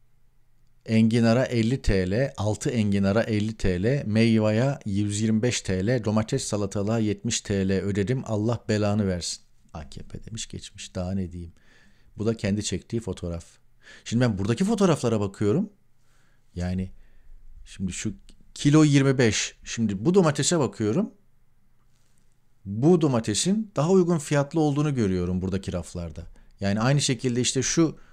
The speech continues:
patatese bakıyorum. Üç kilo elli T L diyor. Ya burada kuruş mesabesinde satılıyor patates. Yani elli kuruş. Koca bir paketi alıyorsun işte, bir kiloluk, iki kiloluk paketi.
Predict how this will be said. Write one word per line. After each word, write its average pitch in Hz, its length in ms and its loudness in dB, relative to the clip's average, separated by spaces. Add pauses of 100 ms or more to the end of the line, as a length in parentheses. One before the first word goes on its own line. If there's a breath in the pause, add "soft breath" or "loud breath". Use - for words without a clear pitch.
(120)
patatese 143 480 2
bakıyorum. 120 480 0
Üç 139 140 0
kilo 143 240 4
elli 131 280 6
T 95 240 4
L 87 180 -4
diyor. 85 220 -8 (500 loud breath)
Ya 95 180 -2
burada 196 300 4
kuruş 190 320 0
mesabesinde 139 600 0
satılıyor 87 460 -4
patates. - 560 -14 (480)
Yani 101 260 -2 (300 soft breath)
elli 131 280 2
kuruş. - 480 -6 (1120)
Koca 110 260 0
bir 95 60 -10
paketi 107 380 -6
alıyorsun 98 460 -4
işte, 90 280 -8
bir 98 120 -6
kiloluk, 90 340 -10
iki - 180 -14
kiloluk 90 500 -10
paketi. 165 480 -8